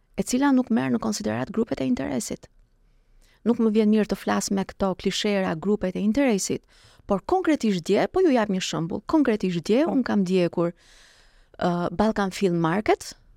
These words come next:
Speaker 1: që zhvillohet në Tiranë. Pra, edhe vetë emri mua më duket grotesk, që Shqipëria është iniciatore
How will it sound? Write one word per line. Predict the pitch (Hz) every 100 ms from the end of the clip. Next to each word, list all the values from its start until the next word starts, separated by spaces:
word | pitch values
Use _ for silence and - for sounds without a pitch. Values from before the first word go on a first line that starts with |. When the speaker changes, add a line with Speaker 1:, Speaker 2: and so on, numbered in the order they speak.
| _ _ _ _ - - _ _
Speaker 1:
që | -
zhvillohet | 180 175 180 170
në | 160
Tiranë. | 170 170 240 - _ _ _ - _
Pra, | 190 185 165
edhe | 185 190
vetë | 214 208 - - -
emri | 214 196
mua | 180 180 175
më | 170
duket | 180 165
grotesk, | 175 175 226 349 - - _ _ - - _ _ _ _
që | - 180
Shqipëria | - - 226 190 180 185 -
është | -
iniciatore | 185 175 190 - 214 190 175